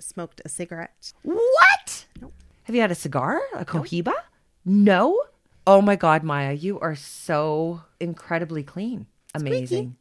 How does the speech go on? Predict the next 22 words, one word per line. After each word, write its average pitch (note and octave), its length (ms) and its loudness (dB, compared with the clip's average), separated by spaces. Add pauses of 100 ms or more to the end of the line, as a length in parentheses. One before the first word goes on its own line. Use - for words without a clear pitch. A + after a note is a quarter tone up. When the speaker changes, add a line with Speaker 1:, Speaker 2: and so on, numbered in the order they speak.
(120)
Speaker 1:
<laughs> - 180 -6
Speaker 2:
S-, E4+ 280 -4
good - 140 -6
for - 160 -8
you. D3+ 500 -4 (520)
Speaker 1:
Is G3+ 140 -12
it? C4+ 200 -8
I G#3 100 -6
don't G3 140 -8
know. D#3 200 -10 (440)
Speaker 2:
Yeah. A#3+ 200 4
Speaker 1:
But B3+ 80 6
we C#4 100 2
were C#4 100 0
talking C4+ 280 -2
about A#3+ 140 0
it - 120 -8
the F#3+ 80 -2
other F#3+ 180 -4
day D#3+ 140 -10
at - 140 -10
work. - 260 -14